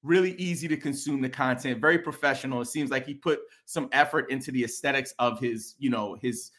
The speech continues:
his video production, but also, like, his designs are really dope. He has a really nice logo. I believe I'm even in his Discord group. I think he might have a Discord server as well.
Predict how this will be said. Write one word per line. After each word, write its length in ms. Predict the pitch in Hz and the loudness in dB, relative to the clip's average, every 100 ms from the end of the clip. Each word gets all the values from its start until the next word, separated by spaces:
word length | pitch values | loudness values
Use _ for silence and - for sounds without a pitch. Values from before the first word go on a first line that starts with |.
| _ | _
his 120 | 147 | -6
video 220 | 131 143 147 | 0 2 2
production, 560 | 147 127 175 220 220 - - | 4 2 4 0 -2 -4 2
but 80 | 151 | 4
also, 400 | 131 185 220 160 | 8 8 8 6
like, 260 | 139 131 | 4 4
his 200 | - 123 | 0 -2
designs 580 | - 139 127 135 156 143 | -2 -4 6 10 10 6
are 80 | 123 | 0
really 220 | 117 107 | -2 -4
dope. 240 | 104 98 - | -4 -8 -4
He 60 | |
has 120 | 135 110 | -6 -4
a 40 | |
really 260 | 110 151 156 | -2 0 2
nice 300 | 151 120 123 | 2 0 0
logo. 560 | 143 156 151 151 147 - - | 4 4 6 4 2 -2 4
I 80 | 151 | 4
believe 340 | 147 175 254 | 6 2 4
I'm 180 | 180 127 | 4 4
even 240 | 175 160 | -2 -2
in 120 | 151 131 | -2 0
his 200 | 127 110 | -2 -4
Discord 540 | 151 170 - 135 120 | -4 -4 -4 -4 -4
group. 180 | 117 110 | -4 -4
I 40 | |
think 160 | 110 165 | -2 -4
he 80 | 156 | 2
might 180 | 143 | 2
have 120 | 127 117 | 4 0
a 60 | |
Discord 420 | 113 127 - 131 | -4 -6 -4 -4
server 280 | 123 127 107 | -2 -4 -4
as 140 | 107 110 | -6 0
well. 340 | 131 127 110 | 4 4 2